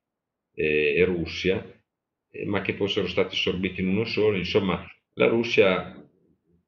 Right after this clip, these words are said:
guidata da Stalin, provoca un blocco, eh, a Berlino, perché Berlino, se voi guardate una vecchia cartina degli anni settanta,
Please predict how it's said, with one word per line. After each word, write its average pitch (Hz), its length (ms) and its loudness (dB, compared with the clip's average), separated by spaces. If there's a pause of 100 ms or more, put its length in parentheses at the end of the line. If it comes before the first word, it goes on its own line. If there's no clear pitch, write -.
(920)
guidata 90 400 0
da 90 140 -2
Stalin, 92 720 -4
provoca 92 380 0
un 82 140 -2
blocco, 82 680 -2 (600)
eh, 78 460 -6
a 85 120 -6
Berlino, 80 720 -2 (280)
perché - 280 -2
Berlino, 101 540 0
se 92 140 -6
voi 90 140 0
guardate 87 960 -4 (200)
una 85 300 -6
vecchia 90 300 -2
cartina 87 640 -2
degli 82 300 -4
anni 85 180 -2
settanta, 80 1040 -6